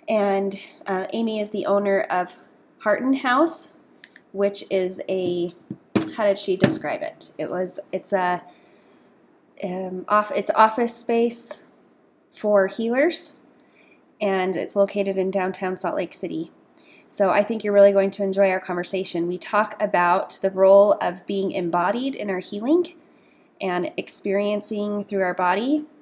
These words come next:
versus just being in our brain. And we talk about the various roles that we have,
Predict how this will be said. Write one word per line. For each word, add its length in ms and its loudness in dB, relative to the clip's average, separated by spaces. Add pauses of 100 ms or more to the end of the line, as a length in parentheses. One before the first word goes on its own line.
versus 360 -4
just 280 -4
being 200 -2
in 80 -2
our 100 -2
brain. 400 -2 (720)
And 300 0
we 80 0
talk 260 -4
about 300 2
the 60 -2
various 500 0
roles 400 0
that 180 0
we 100 -2
have, 640 -2